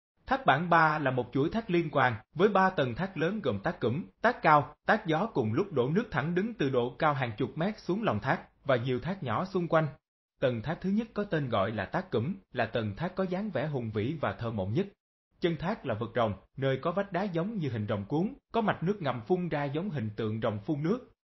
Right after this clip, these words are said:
Những ngày nắng đẹp, hơi nước hòa với ánh sáng mặt trời tạo ra bảy sắc cầu vồng lung linh, kỳ ảo. Tầng thác thứ hai có tên gọi là thác cao hay thác cao, là tầng thác được chia làm hai nhánh đổ xuống trông như hai dải lụa trắng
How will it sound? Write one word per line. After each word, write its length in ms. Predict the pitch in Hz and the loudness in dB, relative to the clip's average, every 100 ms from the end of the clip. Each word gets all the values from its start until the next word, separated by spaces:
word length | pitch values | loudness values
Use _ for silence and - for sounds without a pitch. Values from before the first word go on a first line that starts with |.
| _ | _
Những 180 | 127 147 | -6 -4
ngày 160 | 156 117 | -2 -2
nắng 180 | 139 180 | -4 0
đẹp, 280 | 117 - _ _ _ | -2 -2 _ _ _
hơi 160 | 170 | 0
nước 180 | 170 220 - | 4 2 2
hòa 260 | 131 117 | 2 2
với 220 | 110 147 | 2 -2
ánh 160 | 185 180 | 0 -4
sáng 300 | 196 185 233 | -2 -6 -2
mặt 120 | 170 - | -4 -2
trời 200 | 127 110 | -2 -2
tạo 260 | 107 95 107 | 0 -2 0
ra 160 | 135 | -2
bảy 240 | 131 107 160 | 0 -2 -4
sắc 240 | - 226 | -6 -4
cầu 180 | 143 123 | 0 0
vồng 260 | 117 110 113 | 0 -2 0
lung 160 | 165 | 0
linh, 180 | 165 165 139 _ | 2 0 -2 _
kỳ 160 | - 147 | -2 0
ảo. 320 | 127 110 196 - _ _ _ _ - | 0 0 -2 -8 _ _ _ _ 0
Tầng 160 | 202 | 0
thác 120 | 220 233 | 0 -4
thứ 80 | 220 | -2
hai 240 | 196 185 | 2 0
có 140 | 185 214 | 0 -2
tên 140 | 208 | 0
gọi 220 | 156 123 131 | 2 2 2
là 100 | 123 | -2
thác 260 | - 214 | -2 -2
cao 220 | 156 139 | 2 2
hay 160 | 127 147 | 0 -6
thác 200 | 170 185 | -6 -4
cao, 340 | 147 139 135 _ | -2 -2 -4 _
là 120 | 165 185 | -2 2
tầng 220 | 190 170 | 2 0
thác 240 | 202 247 | -4 -2
được 180 | 156 143 | -4 -4
chia 160 | 180 165 | -2 -2
làm 160 | 135 | -2
hai 200 | 110 147 | -2 -4
nhánh 220 | 156 196 | -2 -2
đổ 160 | 196 147 | 0 -2
xuống 220 | 170 208 | -2 -4
trông 200 | 226 165 | -2 -2
như 100 | 135 | -2
hai 220 | 127 139 135 | -2 -2 -2
dải 120 | 113 | -2
lụa 200 | 147 123 | -2 -4
trắng 220 | 127 190 | -4 -6